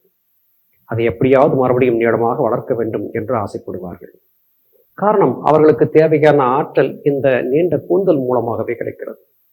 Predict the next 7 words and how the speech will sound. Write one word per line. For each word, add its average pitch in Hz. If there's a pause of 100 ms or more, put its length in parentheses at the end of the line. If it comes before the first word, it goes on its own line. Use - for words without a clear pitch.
(920)
உடலமைப்பிலே 151
பார்க்கும்போது 123 (1080)
ஆண்களை 127
காட்டிலும் 165
பெண்கள் 131
வலிமையாகத்தான் 147
இருக்கிறார்கள். -